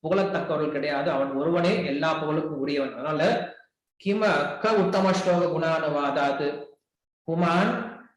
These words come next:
விரஜேத வினா பசுப்னாத். யார் இந்த கிருஷ்ண கதையை கேட்க மாட்டாங்க அப்படின்னா, யார் ஒருத்தன் பசுப்னனோ, பசுப்னன் அப்படின்னா யார் ஒருவன் மிருகங்களை கொன்று சாப்பிடுறானோ அவங்க என்ன பண்ண மாட்டாங்களா? கிருஷ்ண கதையை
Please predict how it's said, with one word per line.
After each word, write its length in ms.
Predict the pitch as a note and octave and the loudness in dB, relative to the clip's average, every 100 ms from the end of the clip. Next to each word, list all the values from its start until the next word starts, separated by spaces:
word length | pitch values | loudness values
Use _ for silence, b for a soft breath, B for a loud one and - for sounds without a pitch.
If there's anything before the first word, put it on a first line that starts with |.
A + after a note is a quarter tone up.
| _ C3+ | _ -2
விரஜேத 760 | E3+ G#3 F#3+ F#3+ E3+ - G#3 | 2 4 4 4 4 2 2
வினா 360 | D#3 D#3 F3+ F3+ | 2 0 0 0
பசுப்னாத். 640 | D3+ D3+ C#3+ C#3 B2+ - _ _ _ _ _ _ _ _ _ - | -2 -4 -8 -8 -10 -12 _ _ _ _ _ _ _ _ _ -8
யார் 280 | C#3+ F#3 | -4 0
இந்த 140 | G#3 F3 | 0 0
கிருஷ்ண 280 | F3 F3 G3 | -2 -2 -2
கதையை 260 | F3+ D3 | -2 -2
கேட்க 200 | E3+ - | -2 -2
மாட்டாங்க 580 | E3+ D#3 C#3+ C3+ C#3 A#2+ A#2+ | -2 -2 -4 -2 -4 -4 -8
அப்படின்னா, 340 | A2+ C3 A3 F#3 D#3 F#3 - - - | -10 -4 0 0 0 -2 -6 -12 -18
யார் 360 | - D#3 F3+ G3+ | -6 -2 2 2
ஒருத்தன் 480 | F#3+ F3+ F3+ D#3+ - | 4 2 2 -2 -2
பசுப்னனோ, 680 | D#3+ - G#3+ E3+ E3 D3+ C#3+ - | -2 0 0 0 0 0 -2 -4
பசுப்னன் 500 | D#3 - G3 F#3 F3+ | -4 0 0 0 0
அப்படின்னா 400 | D3+ - G3 F#3 | 0 -2 -2 -2
யார் 340 | D#3+ F3 G3+ F#3+ | -2 0 2 2
ஒருவன் 440 | E3+ F3 F#3 D3 | 2 2 0 0
மிருகங்களை 680 | E3 G3 G#3 G3 F#3+ F3 F3 | 2 4 4 2 2 2 0
கொன்று 280 | D#3 D#3 F3 | -4 -2 -4
சாப்பிடுறானோ 840 | D#3 C#3+ D3+ C#3+ C#3 C3+ F#3 E3+ - - _ - | -2 -4 -4 -4 -2 0 0 0 -2 -8 _ -12
அவங்க 280 | C#3+ D3 | -8 -4
என்ன 100 | F3 | -4
பண்ண 160 | D#3+ D3 | -2 -2
மாட்டாங்களா? 320 | C3 B2+ A#2+ | -4 -6 -8
கிருஷ்ண 300 | B2+ D3+ F3 | -8 -4 -2
கதையை 600 | D3+ C3+ D#3+ - - - | -2 0 0 0 -4 -12